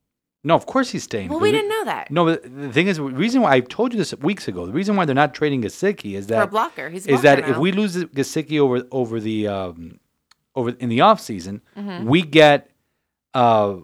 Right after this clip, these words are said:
Speaker 1: we get a third round pick compensatory.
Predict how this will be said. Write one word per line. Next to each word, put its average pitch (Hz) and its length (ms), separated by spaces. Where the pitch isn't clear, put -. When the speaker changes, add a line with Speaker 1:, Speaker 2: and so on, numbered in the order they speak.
Speaker 1:
we 139 200
get 147 420
a 127 80
third 143 300
round 120 300
pick 110 260
compensatory. 107 720